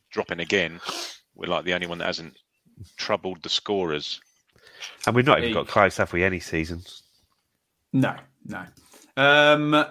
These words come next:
Speaker 3: Charlie, Joe, Bonham Piggott won't be here next season, will they?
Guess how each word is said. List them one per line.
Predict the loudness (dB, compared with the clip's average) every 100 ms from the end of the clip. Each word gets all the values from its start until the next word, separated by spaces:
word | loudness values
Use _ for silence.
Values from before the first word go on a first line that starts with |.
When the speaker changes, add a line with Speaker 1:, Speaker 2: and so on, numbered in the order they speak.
| -6 0
Speaker 3:
Charlie, | 6 6 6 2 0 -4 -6
Joe, | 2 4 4 2
Bonham | 2 4 2
Piggott | 0 0 4
won't | 4 4 2
be | 2
here | 2 0
next | -2 -4
season, | -2 -2 -2 2
will | 2 2
they? | 0 -2 -6